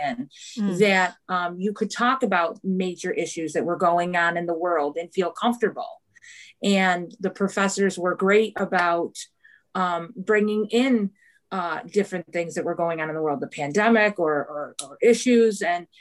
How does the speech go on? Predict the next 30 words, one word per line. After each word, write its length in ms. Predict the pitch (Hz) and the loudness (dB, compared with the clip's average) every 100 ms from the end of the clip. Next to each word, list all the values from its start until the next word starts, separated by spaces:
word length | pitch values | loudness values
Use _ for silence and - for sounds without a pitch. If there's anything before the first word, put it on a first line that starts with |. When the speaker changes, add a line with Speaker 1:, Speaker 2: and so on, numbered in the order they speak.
| - - | -20 -6
Speaker 1:
and 160 | 208 208 | 0 0
she 160 | 208 220 | 2 2
just 360 | 220 240 - | 4 2 0
felt 260 | 226 208 208 | 0 0 0
like 240 | 190 190 | -4 -2
Nazareth 460 | 185 180 190 190 190 | -2 -2 -2 -4 -4
was 200 | 185 185 | -6 -6
so 220 | - 196 | 0 0
welcoming 680 | 190 170 180 185 165 113 254 - | 2 0 0 -4 -6 -6 -8 -6
and 180 | 165 165 | -8 -8
so, 560 | - 185 180 185 180 _ _ _ _ - | 0 2 4 2 -2 _ _ _ _ -4
um, 600 | 185 175 170 160 160 185 _ _ _ _ _ _ - 190 240 - - | -2 0 -2 -4 -12 -14 _ _ _ _ _ _ -14 -12 -12 -20 -10
just 260 | 202 247 240 | 0 0 2
a 60 | 247 | -2
place 420 | - 240 240 - | 2 4 4 2
where 80 | 208 | 0
she 180 | 208 208 | 0 -2
could 180 | 202 202 | -4 2
give 240 | 214 202 | 2 2
her 140 | 190 202 | -2 -2
views, 380 | 185 196 196 190 | 2 4 4 2
give 200 | 208 175 | -4 -2
her 180 | 190 190 | -2 0
ideas, 680 | 175 175 185 185 170 165 - | 0 -2 0 0 -2 -6 -14
and, 320 | 175 165 160 _ _ _ _ | -8 -8 -10 _ _ _ _
and 260 | 196 190 185 _ 185 - - - | 2 2 2 _ -14 -12 -18 0
people 280 | 233 226 202 | 0 4 4
would 160 | 202 - - 233 240 - _ - | 4 2 -14 -12 -12 -14 _ -4
build 300 | 175 247 233 | 6 8 6
together, 500 | 196 214 180 143 135 | 2 -2 -2 -4 -16